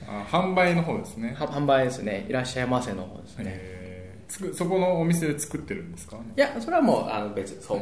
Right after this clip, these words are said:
Speaker 2: 工場で作ったのを
Speaker 1: あ、作ったのを
Speaker 2: 出荷してっていう。
Speaker 1: へー。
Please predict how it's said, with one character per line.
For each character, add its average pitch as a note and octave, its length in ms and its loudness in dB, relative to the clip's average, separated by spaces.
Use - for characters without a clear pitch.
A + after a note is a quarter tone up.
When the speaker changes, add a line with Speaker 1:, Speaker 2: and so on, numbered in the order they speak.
Speaker 2:
工 A2+ 180 -2
場 G2+ 100 -4
で G2 160 -2
作 G#2+ 180 -2
っ G2+ 60 -6
た E4+ 140 -8
の F4+ 80 -4
を - 20 -2
Speaker 1:
あ、 F#3 40 -2
作 - 120 -4
っ G3 40 0
た F#3+ 60 0
の A#2 100 -2
を G2 40 -6
Speaker 2:
出 - 120 -10
荷 - 80 -14
し - 180 -12
て - 80 -10
っ - 40 -10
て - 420 -18
い - 0 -
う。 - 40 -14
Speaker 1:
へ F#2 560 -10
ー。 F#2+ 40 -16